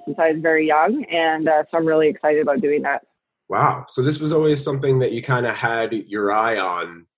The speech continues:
Speaker 2: but knew that it wasn't something you could pursue until after your playing career was over?
Speaker 1: Yeah, exactly. I knew that it was gonna be, uh,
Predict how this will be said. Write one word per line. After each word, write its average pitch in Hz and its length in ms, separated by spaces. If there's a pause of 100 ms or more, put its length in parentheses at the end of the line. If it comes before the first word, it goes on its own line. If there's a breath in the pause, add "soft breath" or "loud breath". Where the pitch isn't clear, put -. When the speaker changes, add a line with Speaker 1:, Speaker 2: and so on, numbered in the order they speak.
(140)
Speaker 2:
but 95 160
knew 104 240
that 101 100
it 98 60
wasn't 98 280
something 95 300
you 92 140
could 87 200
pursue 95 440
until 90 260
after 87 220
your 82 120
playing 92 280
career 110 400
was 117 180
over? 123 300 (280)
Speaker 1:
Yeah, 208 460
exactly. 160 520
I 170 100
knew 185 200
that 180 80
it 170 60
was 165 140
gonna 175 160
be, 170 340
uh, 165 280